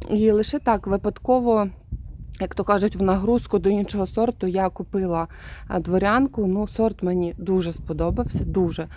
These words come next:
Вона квітлива, вона безпроблемна, вона, ну, на мою думку, <laughs> на моє бачення, е, відносно компактна. Вона може рости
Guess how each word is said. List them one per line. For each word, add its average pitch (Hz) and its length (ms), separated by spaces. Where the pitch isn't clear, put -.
Вона 247 240
квітлива, 220 560
вона 208 320
безпроблемна, 226 1000
вона, 202 580
ну, 233 260
на 220 200
мою 208 340
думку, 190 420
<laughs> 226 80
на 233 100
моє 208 260
бачення, 180 560
е, 180 160
відносно 202 520
компактна. 226 920
Вона 240 240
може 208 340
рости 185 420